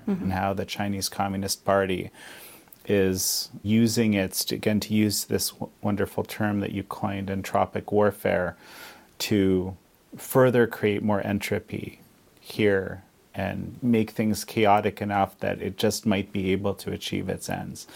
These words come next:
Speaker 2: That's what I want to get to the bottom of.
Speaker 1: So what the Chinese Communist Party is very good at doing is identifying real problems, legitimate grievances,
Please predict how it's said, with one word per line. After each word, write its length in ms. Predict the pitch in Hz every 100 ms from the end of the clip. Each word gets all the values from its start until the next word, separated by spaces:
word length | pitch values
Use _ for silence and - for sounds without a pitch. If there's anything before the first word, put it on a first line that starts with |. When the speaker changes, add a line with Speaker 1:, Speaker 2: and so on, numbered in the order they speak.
| - -
Speaker 2:
That's 340 | 101 107 - -
what 120 | 101
I 80 | 95
want 200 | 92 92
to 60 |
get 260 | 92 92 - _ - -
to 80 | 104
the 100 | 95
bottom 340 | 85 80 85
of. 300 | - 101 - _ -
Speaker 1:
So 560 | - - - 277 247 - _ _
what 200 | 247 277
the 80 | 285
Chinese 280 | 285 262 247
Communist 280 | 233 214
Party 180 | - 190
is 80 | 165
very 140 | 185
good 120 | 202 175
at 100 | 147
doing 360 | 151 113 - - - _ -
is 120 | 196
identifying 1000 | 208 185 240 247 214 180 170 175 170 160
real 240 | - 175 214
problems, 800 | 214 151 156 - - - - - _ -
legitimate 440 | 185 202 214 226
grievances, 720 | - 160 - - - - -